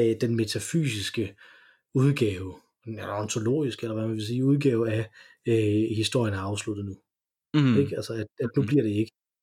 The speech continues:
Speaker 1: at der er ikke mere udvikling tilbage.
Speaker 2: Ja.
Speaker 1: Nå, vi havde den industrielle revolution der.
Speaker 2: Ja.
Speaker 1: Øh,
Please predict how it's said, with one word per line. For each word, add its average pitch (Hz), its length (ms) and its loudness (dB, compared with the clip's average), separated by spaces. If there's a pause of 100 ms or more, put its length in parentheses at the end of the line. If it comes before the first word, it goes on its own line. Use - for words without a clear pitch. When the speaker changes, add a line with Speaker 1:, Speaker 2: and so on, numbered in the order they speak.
(140)
Speaker 1:
at 107 60 -8
der 113 60 -2
er 110 40 0
ikke 113 120 0
mere 117 120 4
udvikling 110 500 0
tilbage. - 280 -16 (400)
Speaker 2:
Ja. 120 100 -20
Speaker 1:
Nå, 120 160 -6
vi 165 60 4
havde 220 160 4
den 220 80 2
industrielle 196 540 2
revolution 156 480 0
der. 151 180 2 (600)
Speaker 2:
Ja. 175 80 -10 (340)
Speaker 1:
Øh, 113 240 4